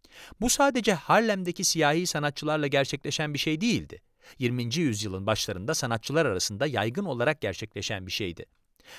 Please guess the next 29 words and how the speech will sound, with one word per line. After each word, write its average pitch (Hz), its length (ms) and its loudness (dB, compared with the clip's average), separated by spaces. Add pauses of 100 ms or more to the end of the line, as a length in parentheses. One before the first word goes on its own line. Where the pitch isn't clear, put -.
Mesela 127 400 2
Meksikalı 135 500 0
duvar 123 260 2
ressamlarını 98 680 -4
bu 180 40 -4
sanatçılara 107 540 -4
örnek 123 280 -2
olarak 95 280 -4
gösterebiliriz. 107 720 -4 (640)
Meksikalı 175 520 2
duvar 160 240 6
ressamları 107 460 0
için 92 200 -4
sanatın 143 420 -2
toplumsal 151 520 0
amacı 117 320 0
çok 185 220 0
önemliydi 92 580 -4
ve 92 180 -4
Bearden'a 104 480 2
baktığımızda 87 580 -6
ise 165 280 0 (320)
toplumsal 156 480 2
amaç 131 260 0
kadar 247 260 2
toplumsal 170 600 0
eleştiri 165 460 0
de 117 60 4
önemliydi. 85 600 -6